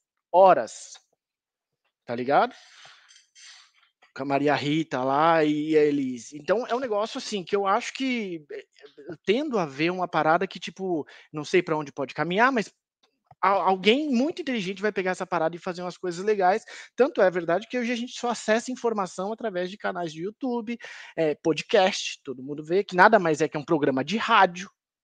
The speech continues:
sacou? Né? Nada mais é, é um nome re-, rebuscado, tá ligado? Então, eu acho que, tipo, a, a coisa tem que, tende a ir por aí, mano. Eu não, eu,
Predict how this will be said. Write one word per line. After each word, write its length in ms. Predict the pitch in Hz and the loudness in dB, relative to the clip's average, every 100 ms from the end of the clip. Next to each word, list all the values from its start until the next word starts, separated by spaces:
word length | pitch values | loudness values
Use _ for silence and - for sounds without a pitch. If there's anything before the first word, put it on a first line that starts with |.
| _ | _
sacou? 460 | - 123 127 - _ _ _ _ _ _ _ _ _ _ - | -12 -4 -2 -2 _ _ _ _ _ _ _ _ _ _ -8
Né? 280 | 135 165 220 - | -4 -4 -8 -12
Nada 380 | 143 156 190 208 | 0 2 4 2
mais 280 | 170 127 | 2 0
é, 340 | 135 151 220 131 | 0 2 2 -2
é 40 | |
um 80 | 127 | -4
nome 340 | 131 139 160 | -4 -4 -4
re-, 200 | 131 143 135 - | -4 -6 -8 -10
rebuscado, 840 | 131 131 135 - 143 123 170 226 220 - - - - _ _ - | -10 -8 -10 -6 0 2 0 -2 -12 -20 -20 -20 -20 _ _ -8
tá 100 | 127 | 0
ligado? 300 | 147 226 226 _ _ _ _ _ _ | 2 0 -4 _ _ _ _ _ _
Então, 160 | 202 220 | 2 4
eu 120 | 233 | 4
acho 240 | 226 - | 4 0
que, 80 | - | -10
tipo, 340 | - - 254 226 190 | -12 -6 -2 0 0
a, 200 | 196 175 | 0 0
a 40 | |
coisa 240 | - 220 | 2 2
tem 240 | 226 233 247 | 2 -2 -2
que, 200 | 254 214 | -4 -4
tende 340 | - 226 240 | 0 2 6
a 80 | 226 | 4
ir 80 | 233 | 4
por 160 | 247 | 0
aí, 300 | 320 262 226 | 2 2 0
mano. 500 | 214 151 131 110 104 | 0 0 -2 -4 -2
Eu 80 | 143 | 0
não, 160 | 202 208 | 0 0
eu, 240 | 185 131 | -2 -4